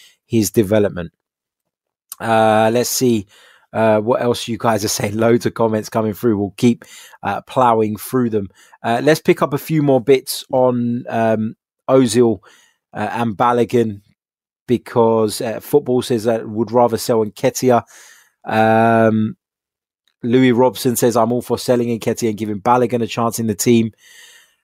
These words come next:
Uh, Vincent Olawale says, "If Balogun refuses to sign, then get him out the door." Uh, Carrie says, "Sell Balogun, too many strikers." Um, Giovanni says, "I highly doubt the Balogun rumours. Mikel's already come out and said he's part of our future.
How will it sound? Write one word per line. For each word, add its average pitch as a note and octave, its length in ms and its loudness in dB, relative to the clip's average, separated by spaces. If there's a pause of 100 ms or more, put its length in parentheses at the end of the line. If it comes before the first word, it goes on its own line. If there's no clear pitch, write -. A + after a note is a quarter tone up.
Uh, G2+ 200 -4
Vincent C3 540 2
Olawale A#2+ 680 2
says, A2+ 280 -2
"If - 240 -12
Balogun C#3 500 2
refuses C3+ 760 -2
to A#2+ 120 -6
sign, B2 380 0
then F#2+ 240 -8
get A#2+ 180 0
him A2+ 100 -6
out A2 180 -4
the G2+ 100 -12
door." C3 420 2 (500)
Uh, G#2+ 360 -2
Carrie C#3 340 0
says, B2 220 -2
"Sell E3+ 340 4
Balogun, B2+ 540 0
too C#3+ 260 -4
many C3 240 -2
strikers." C#3 800 0 (580)
Um, A#2+ 760 0
Giovanni C#3 560 2
says, B2+ 200 -6
"I A2+ 120 2
highly B2 320 0
doubt B2+ 240 0
the B2 100 -12
Balogun A#2 420 -2
rumours. A#2+ 320 -4
Mikel's A2 380 0
already G2+ 160 -4
come A2 220 -4
out F#2+ 80 -4
and F#2 80 -8
said A2 120 0
he's G2 120 -4
part G2+ 200 -2
of F2 60 -4
our F#2 120 -2
future. C3 420 -2